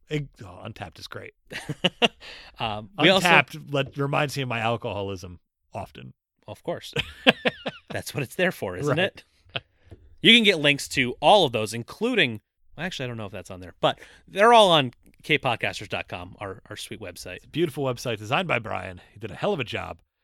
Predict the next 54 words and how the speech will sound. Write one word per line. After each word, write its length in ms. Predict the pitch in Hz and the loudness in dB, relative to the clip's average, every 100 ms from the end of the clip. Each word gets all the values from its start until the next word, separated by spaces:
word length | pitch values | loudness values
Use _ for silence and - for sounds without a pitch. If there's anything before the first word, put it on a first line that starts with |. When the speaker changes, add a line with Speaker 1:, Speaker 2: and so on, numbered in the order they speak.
| _ | _
Speaker 1:
Go 100 | 175 | -4
check 240 | 202 185 143 | 0 -2 0
it 60 | |
out. 180 | 123 117 | -2 -2
You 60 | 107 | -8
can 60 | |
check 140 | 113 127 | -10 -6
out 80 | 107 | -6
our 60 | |
sidekicks, 520 | - 151 147 165 160 | -2 -2 -2 -4 -8
everyone 200 | 127 123 | -8 -10
who's 80 | 110 | -12
been 100 | - | -10
on 60 | 113 | -10
the 80 | 104 | -10
show, 340 | - 110 110 104 | -6 -4 -4 -6
our 20 | |
Speaker 2:
That's 140 | 113 101 | -8 -4
Speaker 1:
guests 140 | 120 | 0
Speaker 2:
true. 120 | 147 | 2
Speaker 1:
and 80 | 214 | 2
whatnot. 300 | 117 113 117 | 0 -2 -2
They 60 | 113 | -2
have 80 | 113 | -2
their 100 | 107 | -4
own 120 | 92 | -4
bios. 360 | 113 170 160 165 | -2 -2 -2 -2
Speaker 2:
We 80 | |
have 160 | 131 139 | 2 2
the 80 | 123 | 4
whole 180 | 156 170 | 2 2
Ebert 280 | 147 151 - | 0 -2 -2
list 220 | 151 - | -4 -2
on 100 | 139 | -4
there, 120 | 135 120 | -2 -4
too. 280 | 175 156 - | -2 -4 -6
Speaker 1:
Right, 340 | 107 113 190 98 | -8 -2 -2 -2
Speaker 2:
So 240 | - 117 | -8 -6
Speaker 1:
under 220 | 131 131 | -2 -2
the 100 | 131 | -2
ghost 260 | 123 131 135 | 0 -2 -2
of 60 | 135 | -2
Robert 260 | 135 139 | -2 -2
Ebert. 240 | 254 165 - | -6 -10 -12
Speaker 2:
if, 80 | 120 | -10
if 200 | 135 - | -8 -6
you, 100 | 127 | -6
Speaker 1:
Of 80 | 113 | -6
Speaker 2:
if 80 | |
you 60 | 104 | -6
Speaker 1:
Robert 240 | 107 113 113 | -6 -6 -6
Ebert. 240 | 104 98 | -8 -8
Speaker 2:
Robert 260 | 107 120 127 | -6 -4 -2
Ebert. 260 | 143 101 | -2 -6